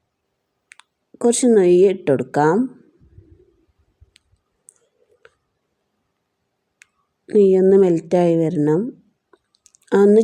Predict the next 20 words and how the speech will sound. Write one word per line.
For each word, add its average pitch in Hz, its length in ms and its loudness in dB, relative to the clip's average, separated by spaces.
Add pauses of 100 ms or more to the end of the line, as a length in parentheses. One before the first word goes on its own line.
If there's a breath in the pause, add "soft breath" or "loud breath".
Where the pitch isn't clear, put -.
ചൂടായി 185 400 2
കഴിയുമ്പോൾ 165 460 0
അതിലേക്ക് 160 480 0
നമ്മൾ 170 220 2 (120)
ഈ - 20 2 (120)
അരിഞ്ഞു 160 320 0
വെച്ച 175 220 -8 (920 soft breath)
ക്യാരറ്റ് 180 440 0
ഇട്ട് 190 120 -10
കൊടുത്തിട്ടുണ്ട്. 156 680 -2 (1500)
അതിനുശേഷം 214 480 0
ഒരു 226 100 0
രണ്ട് 202 420 0
മിനിറ്റ് 185 340 0
അതൊന്ന് 180 300 0 (2000)
വേവിച്ചെടുക്കണം 175 1000 0
ട്ടോ. 170 100 -4 (1400 soft breath)
പിന്നെ 269 240 2
ഇതിലേക്ക് 233 360 2
ആവശ്യമായിട്ടുള്ളത് 180 840 0